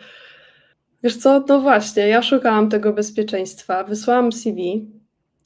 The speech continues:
W ogóle z tym, z C V to też jest taka ciekawa sprawa, dlatego że nie wszystko da się tam zmieścić,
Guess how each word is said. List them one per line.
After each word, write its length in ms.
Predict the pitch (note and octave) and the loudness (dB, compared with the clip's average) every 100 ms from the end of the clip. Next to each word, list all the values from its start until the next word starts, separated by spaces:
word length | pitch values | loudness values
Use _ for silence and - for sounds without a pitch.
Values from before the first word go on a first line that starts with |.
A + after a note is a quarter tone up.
| G#3 | -6
W 20 | |
ogóle 220 | A3 B3+ | 2 2
z 120 | B3 - | 2 -2
tym, 380 | B3 A#3 A#3 - _ _ _ _ - - | 2 2 0 -6 _ _ _ _ -20 -16
z 180 | - | -14
C 100 | - | -6
V 100 | A#3+ | -2
to 100 | D4+ | 0
też 200 | D4 D4 | 0 -2
jest 180 | A#3+ G#3+ | -4 -6
taka 500 | G3+ G#3 G3 G3+ G#3 - _ _ _ _ _ _ - | -8 -4 -2 -2 -6 -16 _ _ _ _ _ _ -4
ciekawa 320 | A3+ B3 C4 | -2 0 0
sprawa, 560 | C4 - G3+ F#3+ G#3+ B3 - - - - - _ - | -2 -2 -2 0 -6 -8 -18 -20 -20 -20 -20 _ -4
dlatego 420 | G#3+ G#3+ G#3+ A3+ | -4 -2 2 2
że 460 | G#3+ A3+ A3 A3 A3 - _ _ _ - | 2 0 2 0 -4 -12 _ _ _ 0
nie 140 | A3+ | 2
wszystko 400 | A3 E4+ F4 - | 2 0 0 0
da 120 | C4 B3+ | 0 2
się 140 | B3 | 0
tam 220 | B3+ A3+ | 2 0
zmieścić, 720 | G#3 G#3 G#3+ G#3+ - F#4 - | 2 2 2 0 -2 -2 -2